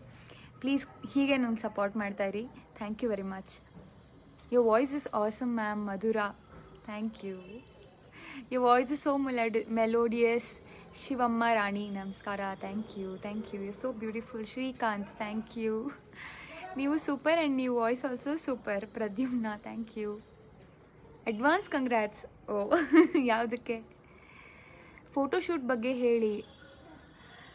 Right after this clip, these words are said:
ಆ, photoshoot ನಾನು, ಆ, ತುಂಬ ವರ್ಷದಿಂದ ಮಾಡ್ಸಿರ್ಲಿಲ್ಲ. almost, ಆ, ತುಂಬ ವರ್ಷದಿಂದ ಅನ್ನೋಕ್ಕಿಂತ ಒಂದೇ ಒಂದು ಎರಡು ವರ್ಷದಿಂದ photoshoot ಮಾಡಿಸೇ ಇರಲಿಲ್ಲ. ಯಾಕೆಂದರೆ ನನಗೆ ಆ, ಈ ಬ್ರೈಡಲ್ ಅಂತೂ ಹಾಕೊಳ್ಳೋದು ಇಷ್ಟನೇ ಆಗಲ್ಲ.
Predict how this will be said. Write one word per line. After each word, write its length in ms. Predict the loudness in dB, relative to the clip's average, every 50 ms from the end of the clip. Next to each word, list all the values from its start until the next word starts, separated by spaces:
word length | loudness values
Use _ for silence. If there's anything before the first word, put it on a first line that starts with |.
| -20 -20 -20 -20 -20 -20 -20 -20 -20 -20 -6 0
ಆ, 400 | 2 4 4 4 4 4 4 2
photoshoot 640 | 2 2 0 2 2 4 2 2 4 2 0 2 2
ನಾನು, 540 | 2 2 4 4 4 6 6 4 4 4 2 2 0 -6 -16 -20 -20 -20 -20 -20 -20 -20 -20 -20 -20 -20 -20 -20 -20 -20 -8 -2
ಆ, 220 | 2 4 4 4 4
ತುಂಬ 260 | 2 2 4 8 8 8
ವರ್ಷದಿಂದ 500 | 10 10 8 6 6 2 2 4 4 6 6
ಮಾಡ್ಸಿರ್ಲಿಲ್ಲ. 680 | 6 4 4 4 2 2 2 2 4 4 4 4 4 2 0
almost, 400 | 0 -4 -8 -8 -10 -10 -6 -6
ಆ, 100 | -6 -6 -6 -10 -14 -18 -20 -20 -12 -8
ತುಂಬ 180 | -2 2 2 4
ವರ್ಷದಿಂದ 480 | 4 4 2 2 -2 -4 -2 -2 0 0 0
ಅನ್ನೋಕ್ಕಿಂತ 460 | -2 -2 -6 -8 -8 -8 -8 -6 -6 -6 -6 -4
ಒಂದೇ 220 | -2 0 0 0 0 0
ಒಂದು 200 | 0 4 6 8
ಎರಡು 260 | 8 8 8 6 6
ವರ್ಷದಿಂದ 320 | 4 2 2 0 0 0 2
photoshoot 460 | 2 0 0 0 0 -2 -2 -2 -2
ಮಾಡಿಸೇ 380 | -2 -2 -2 -4 -2 -2 -2 -2
ಇರಲಿಲ್ಲ. 280 | 0 -2 -4 -4 -4 -4 -4 -4 -6 -10 -18 -18 -18 -18 -16 -18 -16 -12 -4
ಯಾಕೆಂದರೆ 540 | 2 4 4 4 4 4 4 4 4 4 2
ನನಗೆ 600 | 2 2 2 2 2 2 2 2 2 0 -2 -4 -6 -8 -12 -16 -18 -20 -20 -20 -20 -8 -2
ಆ, 160 | 0 2 4
ಈ 120 | 4 4 2
ಬ್ರೈಡಲ್ 500 | 4 6 8 8 8 8 8 8 6 6
ಅಂತೂ 240 | 6 4 4 2
ಹಾಕೊಳ್ಳೋದು 500 | 2 4 2 2 4 4 4 4 6 4
ಇಷ್ಟನೇ 360 | 2 0 2 4 4 6 6 6
ಆಗಲ್ಲ. 340 | 6 4 6 4 2 2